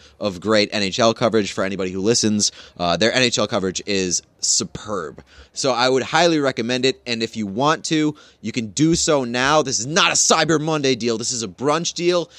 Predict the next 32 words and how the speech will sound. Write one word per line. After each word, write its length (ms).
You 100
can 140
subscribe 480
for 100
less 220
than 140
three 540
dollars 460
a 80
month. 380
That's 240
forty 400
percent 420
off. 320
It's 160
an 80
insane 600
deal 260
for 200
all 180
the 80
content 560
that 140
you 120
get, 360
uh, 240
all 180
the 120
great, 420
great 240
content. 580
Uh, 600